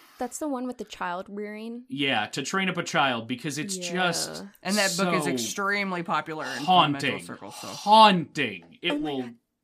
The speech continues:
Speaker 2: rot
Speaker 1: Yes.
Speaker 2: you.
Speaker 1: And his description of having sex with his wife for the first
Speaker 2: Yep.
Speaker 1: time, oh my
Speaker 3: Yeah.
Speaker 1: God, I,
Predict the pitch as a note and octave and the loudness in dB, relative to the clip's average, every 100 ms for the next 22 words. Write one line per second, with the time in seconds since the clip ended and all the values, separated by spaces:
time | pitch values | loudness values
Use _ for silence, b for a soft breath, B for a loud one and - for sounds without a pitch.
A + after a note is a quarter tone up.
0 | - A#2+ C#3 D#3 C#3+ B3 D#4 - - _ | -18 -12 -8 -6 -4 -6 -8 -12 -16 _
1 | _ - B3 A#3+ B3+ C#4+ B3+ - A3+ - | _ -10 -6 -6 -6 -6 -8 -12 -10 -8
2 | A#3+ - D#4 D4+ G#3+ G3+ G3+ A3 A3+ A#3 | -8 -6 -8 -6 -6 -8 -8 -6 -6 -6
3 | F#3+ G#3 - C4 A#3+ G3 F3 F#3+ A3+ C#4 | -8 -10 -10 -6 -6 -6 -8 -8 -6 -8
4 | G#3+ - G#3 A3 - A3+ G#3+ B3+ D4+ - | -8 -8 -8 -8 -10 -10 -8 -6 -8 -10
5 | G#3+ - B3 D4 D#4 G3+ E3+ D#3+ D#3 C4 | -16 -4 0 2 2 2 2 0 0 -2